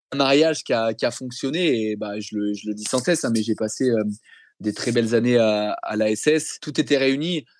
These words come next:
le groupe, euh, le club à ce moment-là, les gens au club, euh, enfin, voilà, c'était, enfin, c'était, ouais, c'est des, ça fait partie des,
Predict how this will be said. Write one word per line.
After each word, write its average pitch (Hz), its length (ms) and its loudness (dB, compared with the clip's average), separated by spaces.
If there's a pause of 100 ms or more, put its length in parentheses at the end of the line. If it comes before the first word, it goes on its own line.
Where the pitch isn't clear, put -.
(160)
le 113 180 0
groupe, 160 480 2
euh, 117 340 2
le 117 240 -2
club 139 360 0
à 113 80 2
ce - 140 -10
moment-là, 143 600 2
les 127 140 -6
gens 127 220 -8
au 123 140 -10
club, 156 580 -2
euh, 117 340 -6 (440)
enfin, - 120 -14
voilà, 127 260 -4
c'était, 101 540 -8
enfin, - 160 -16
c'était, 95 480 -2
ouais, 117 260 4
c'est 101 160 -4
des, 101 200 2
ça 107 120 2
fait 113 140 0
partie 113 320 0
des, 113 180 4